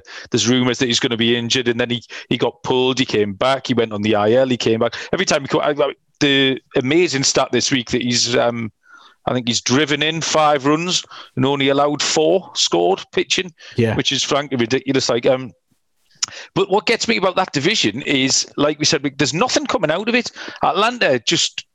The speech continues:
Speaker 1: seem to be going backwards. Um, Philadelphia, every week we say they are the most five hundred team in baseball. Um, Washington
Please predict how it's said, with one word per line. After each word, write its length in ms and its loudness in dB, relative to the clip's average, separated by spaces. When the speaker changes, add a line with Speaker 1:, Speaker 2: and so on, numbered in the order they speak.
Speaker 1:
seem 240 0
to 80 0
be 80 4
going 200 0
backwards. 580 0
Um, 360 2
Philadelphia, 800 2
every 200 0
week 200 0
we 60 2
say 320 4
they 80 2
are 140 4
the 180 0
most 400 0
five 260 2
hundred 320 -4
team 400 0
in 200 -2
baseball. 760 0
Um, 320 -2
Washington 580 0